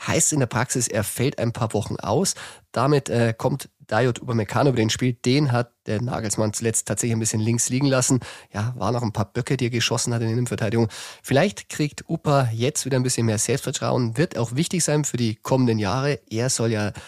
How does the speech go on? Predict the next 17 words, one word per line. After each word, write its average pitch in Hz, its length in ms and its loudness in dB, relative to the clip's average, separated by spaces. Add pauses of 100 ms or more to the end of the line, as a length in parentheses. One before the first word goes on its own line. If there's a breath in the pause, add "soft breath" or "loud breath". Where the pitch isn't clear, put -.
(200 loud breath)
der 110 140 -2
nächste 110 460 0
große 113 640 -2 (300 loud breath)
Verteidigerchef 110 960 -2
da 98 160 -2
werden. 117 320 0 (200 loud breath)
Ist 175 180 4
er 185 60 6
noch 151 180 4
nicht, 185 400 2
aber 139 520 0
ja, - 180 -6 (600 soft breath)
bei 113 100 -4
Niklas 131 360 0
Süle, 180 300 0 (220)
der 127 160 0
es - 220 -4